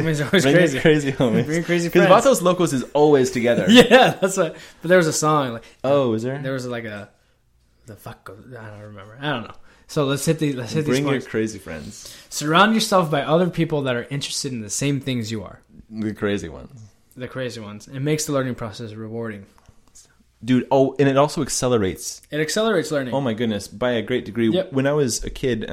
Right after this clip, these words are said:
Speaker 2: I used to ride, uh, B M X bicycles.
Speaker 1: What? So did I.
Speaker 2: Stunts and stuff. You used to do ramps and
Speaker 1: Same. And
Speaker 2: Dude,
Speaker 1: you
Speaker 2: I
Speaker 1: have
Speaker 2: used to, I used to grind my pegs, bro.
Speaker 1: Bro, and you had to find people that also did that.
Speaker 2: When you start, it's so
Speaker 1: <laughs>
Speaker 2: easy
Speaker 1: Yeah.
Speaker 2: if you're with somebody that's better than you to, to accelerate to their level.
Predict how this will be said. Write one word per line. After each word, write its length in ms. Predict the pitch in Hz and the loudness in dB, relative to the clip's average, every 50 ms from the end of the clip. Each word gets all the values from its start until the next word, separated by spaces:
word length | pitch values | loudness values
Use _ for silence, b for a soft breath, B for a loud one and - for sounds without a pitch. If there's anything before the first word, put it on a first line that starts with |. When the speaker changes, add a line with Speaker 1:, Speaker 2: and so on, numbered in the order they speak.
| 104 101 | -4 -2
Speaker 2:
I 40 | 101 | -2
used 180 | 107 110 - | -2 -2 -4
to 80 | - 110 | -4 -4
ride, 320 | 104 104 104 104 104 98 | -2 -2 -2 -2 -2 -2
uh, 80 | 98 92 | -2 -2
B 140 | 92 113 110 | 0 0 0
M 80 | 110 | 0
X 180 | 113 104 - - | -2 -4 -6 -10
bicycles. 460 | - - - - - - - - - - - - | -12 -12 -12 -12 -14 -16 -16 -18 -18 -20 -20 -20
Speaker 1:
What? 420 | - 123 131 165 196 208 220 214 202 | -16 -12 -10 -8 -6 -4 -4 -6 -6
So 240 | 202 - 208 208 | -8 -10 -12 -10
did 100 | 214 220 | -10 -10
I. 260 | 233 240 240 226 190 - - - - - | -10 -10 -10 -10 -12 -12 -14 -16 -14 -10
Speaker 2:
Stunts 420 | - - - 113 110 110 107 - | -10 -4 -2 0 0 0 0 -2
and 100 | 107 101 | -6 -6
stuff. 160 | - - 107 104 | -4 -4 -4 -2
You 60 | 104 | -2
used 260 | 110 - 107 113 104 | -2 -2 -2 -4 -4
to 60 | 98 101 | -4 -4
do 140 | 104 101 | -2 -2
ramps 440 | 92 95 101 98 95 95 87 - - | -2 -2 -4 -4 -4 -6 -8 -8 -8
and 320 | 98 98 98 95 98 101 - - - | -8 -6 -6 -6 -8 -10 -14 -20 -18
Speaker 1:
Same. 520 | - - 165 196 226 220 185 147 123 127 - - | -12 -8 -6 -6 -4 -4 -6 -8 -10 -14 -14 -10
And 100 | 127 135 | 0 4
Speaker 2:
Dude, 120 | 139 139 | 6 8
Speaker 1:
you 40 | 143 | 8
Speaker 2:
I 40 | 160 | 8
Speaker 1:
have 60 | 175 | 6
Speaker 2:
used 120 | 190 - - | 4 2 -2
to, 60 | - | -8
I 140 | - - - | -10 -6 -4
used 100 | 185 - | -2 -2
to 60 | - | -2
grind 300 | 156 123 135 139 143 156 | 0 0 0 2 2 2
my 80 | 143 117 | 0 2
pegs, 360 | - - - 160 170 156 117 | 4 6 8 8 8 6 2
bro. 280 | 90 117 117 117 123 131 | 0 0 2 2 2 0
Speaker 1:
Bro, 640 | 131 131 160 180 196 202 202 185 160 147 135 117 | -2 -2 0 2 4 4 4 4 2 0 -2 -4
and 140 | 92 113 131 | -6 -8 -8
you 80 | 143 | -6
had 80 | 147 170 | -6 -6
to 60 | 165 | -6
find 420 | - - - 151 156 160 160 147 151 | -6 -6 -6 -6 -6 -6 -6 -6 -6
people 320 | 160 175 170 165 147 139 | -6 -6 -6 -6 -6 -4
that 320 | 139 135 131 131 - - - | -4 -4 -4 -6 -8 -12 -12
also 320 | 120 123 139 - - 170 | -10 -10 -8 -6 -6 -8
did 280 | 160 156 180 196 196 196 | -6 -6 -8 -6 -2 0
that. 340 | 208 175 147 127 - - - | 2 2 2 0 -2 -4 0
Speaker 2:
When 220 | 143 147 170 185 | 2 4 4 4
you 100 | 196 180 | 2 0
start, 380 | - - - 190 208 202 151 - | -2 -4 -4 -4 -2 -2 -2 -2
it's 160 | 147 135 - - | -2 -4 -4 -6
so 320 | - - 156 156 165 160 - | -4 0 0 0 0 0 0
Speaker 1:
<laughs> 40 | 170 | -2
Speaker 2:
easy 360 | 170 165 175 160 147 220 180 | 0 0 0 4 6 6 6
Speaker 1:
Yeah. 160 | 156 147 - - | 6 4 2 0
Speaker 2:
if 160 | - 147 - | -2 -4 -2
you're 140 | 147 135 131 | -2 -2 0
with 260 | 120 127 147 147 - | 0 0 -2 -2 -4
somebody 380 | - - 160 139 131 123 127 120 | -6 -6 -4 -4 -2 -2 -2 -2
that's 180 | 110 101 104 | -2 -4 -4
better 220 | - - 113 120 127 | -4 -2 -2 -2 -2
than 160 | 135 143 147 | -4 -4 -4
you 140 | 156 165 175 | -6 -6 -6
to, 220 | 175 - 156 120 | -4 -4 -4 -4
to 280 | - - - 139 131 - | -4 -4 -4 -2 0 0
accelerate 540 | 131 135 - - - 139 131 131 131 123 - | 0 -2 -4 -4 -4 -4 -2 -2 -4 -6 -4
to 120 | - 143 120 | -4 -2 2
their 160 | 120 117 113 | 2 2 4
level. 500 | 113 135 160 147 123 98 92 95 110 | 4 2 2 0 0 -2 -4 -4 -8